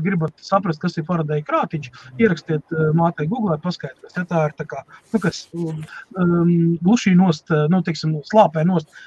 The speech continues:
radioviļņus un vispār viļņus, ja? Faradeja krātiņš. Ja? Eh, ir ļoti daudz, eh, bildes, kur Nikola Tesla sēž iekšā krātiņā, lasa grāmatu, vai ne? Metāla krātiņš, un tur augšā miljoniem voltu zibeņu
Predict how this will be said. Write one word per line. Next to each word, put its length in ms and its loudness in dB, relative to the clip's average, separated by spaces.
radioviļņus 680 6
un 80 0
vispār 280 -6
viļņus, 320 -2
ja? 100 -2
Faradeja 400 -4
krātiņš. 480 -8
Ja? 160 0
Eh, 380 4
ir 100 4
ļoti 160 4
daudz, 480 2
eh, 480 2
bildes, 340 2
kur 140 -2
Nikola 320 2
Tesla 320 0
sēž 400 2
iekšā 380 0
krātiņā, 480 4
lasa 360 0
grāmatu, 580 2
vai 100 2
ne? 60 2
Metāla 320 4
krātiņš, 480 2
un 140 2
tur 160 8
augšā 320 6
miljoniem 640 10
voltu 460 10
zibeņu 400 6